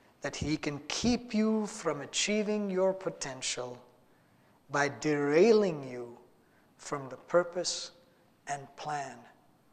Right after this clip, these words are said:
of God. What we think we need is often not what we really need.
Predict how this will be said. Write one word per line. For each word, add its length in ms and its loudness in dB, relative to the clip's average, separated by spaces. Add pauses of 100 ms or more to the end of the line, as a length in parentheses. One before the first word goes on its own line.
(260)
of 180 -16
God. 160 -12 (3000)
What 320 4
we 220 6
think 760 -4 (440)
we 100 -6
need 360 -12 (1400)
is 180 0
often 480 0
not 380 -4
what 240 -10
we 240 -10 (800)
really 520 -8 (600)
need. 260 -18